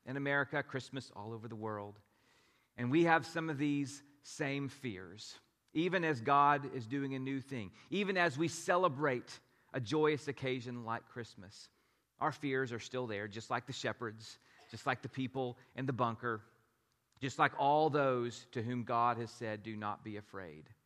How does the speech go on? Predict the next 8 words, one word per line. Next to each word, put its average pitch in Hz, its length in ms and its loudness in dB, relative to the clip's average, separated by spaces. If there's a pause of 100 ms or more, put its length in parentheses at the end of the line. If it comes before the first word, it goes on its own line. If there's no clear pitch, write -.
(540)
And 135 100 -6
so 165 100 2
we 160 300 2
have 156 160 4
learned 104 640 -6 (720)
in 113 120 -6
our 120 260 0
lives 78 640 -12